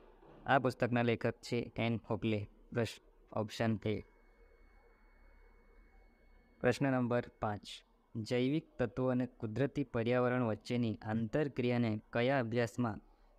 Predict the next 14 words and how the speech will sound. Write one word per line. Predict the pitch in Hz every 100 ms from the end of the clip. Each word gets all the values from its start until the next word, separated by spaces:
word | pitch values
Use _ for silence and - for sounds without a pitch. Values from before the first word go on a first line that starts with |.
| -
વ્યાખ્યાબદ્ધ | 110 110 - 139 131 117
કરાયેલ | - 107 107 110 107
છે? | - 110 - - _ - - - _ _
તો | 113
આન્સર | 110 110 117 123
છે | - 127
પરિસ્થિતિશાસ્ત્ર, | 120 120 113 113 - 110 120 - 113 110 - 117 107 - - - - -
એટલે | 110 107 110
કે | 110 117 - -
ઇકોલોજી. | 113 113 104 101 104 95 - - - - - - - - - - - - -
પ્રશ્ન | - 113 - 131
નંબર | 120 117 117
છ, | 117 - - 107 98 - - _ _
એમ્બોર્જિયસ-, | 117 117 123 151 143 127 135 131 -